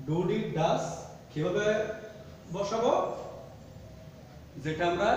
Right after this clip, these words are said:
ইন্টারোগেটিভ করার সময় বলেছি সেভাবে। সাবজেক্ট থার্ড পারসন সিঙ্গুলার নাম্বার হলে আমাদের ভার্বটা যদি present ফর্মে হয়, আমরা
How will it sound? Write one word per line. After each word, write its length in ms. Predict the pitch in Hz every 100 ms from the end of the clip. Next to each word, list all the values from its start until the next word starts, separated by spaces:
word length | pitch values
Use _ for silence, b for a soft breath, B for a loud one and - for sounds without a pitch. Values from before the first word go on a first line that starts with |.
| -
ইন্টারোগেটিভ 300 | 143 139 156 170
করার 160 | 165 165
সময় 220 | 185 220 143
বলেছি 220 | - - -
সেভাবে। 320 | - 131 123 - - - - - -
সাবজেক্ট 280 | 135 147 165
থার্ড 140 | 147 143
পারসন 200 | 160 175
সিঙ্গুলার 280 | 170 160 139
নাম্বার 160 | 139 165
হলে 120 | 175 - 139
আমাদের 220 | 139 151 147
ভার্বটা 240 | 165 160 175
যদি 120 | -
present 200 | 120 147 175
ফর্মে 200 | 175 185
হয়, 140 | - - B B -
আমরা 140 | 135